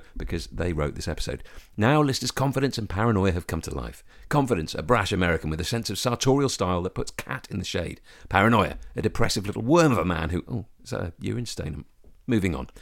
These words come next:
Rimmer warns of the danger and advises Lister he needs to get better, but confidence easily wins the battle for Lister's affections. To make things even easier, he secretly smashes up some medical kit and feeds Paranoia to the waste grinder. Confidence persuades Lister to head outside to find Kochanski's hologram disc,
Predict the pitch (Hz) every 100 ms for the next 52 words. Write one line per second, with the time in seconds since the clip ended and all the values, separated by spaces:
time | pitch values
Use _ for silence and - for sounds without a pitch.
0 | - - - 175 202 185 175 185 165 147
1 | 113 107 98 104 120 156 147 139 135 -
2 | 127 147 131 - 113 101 76 - - -
3 | - - 139 190 185 196 180 120 190 156
4 | 139 110 90 82 73 - - 67 - 67
5 | - - - - - - - - 95 95
6 | - 85 113 78 76 - 175 190 98 90
7 | 110 - 190 180 175 - 98 - 104 -
8 | 92 78 80 131 143 104 - 101 - 113
9 | - 147 147 - 90 76 71 71 147 156
10 | 123 139 - - 73 62 - - - -
11 | - 185 185 151 - 120 110 95 113 127
12 | - 78 71 73 69 - 160 170 165 -
13 | 78 78 - 135 120 76 - 180 156 107
14 | 80 85 -